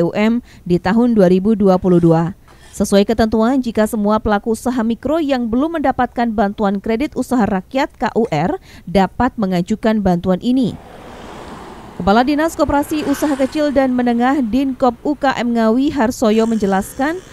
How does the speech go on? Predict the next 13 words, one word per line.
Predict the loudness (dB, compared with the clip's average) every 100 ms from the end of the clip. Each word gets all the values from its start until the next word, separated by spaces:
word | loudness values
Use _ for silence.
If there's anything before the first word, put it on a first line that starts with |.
| -20
Pemkab | -4 -2 0 0
masih | 2 0 0 -2
menunggu | 0 0 0 0
petunjuk | -2 0 0 0
teknis | -2 -4 -2 -2 -2 -4
untuk | -4 -2
pencairan | -4 -2 0 2 0 0
B | 2 0
P | 2 0
U | 0 0
M | -2
tahun | 0 0 2 0
ini. | 0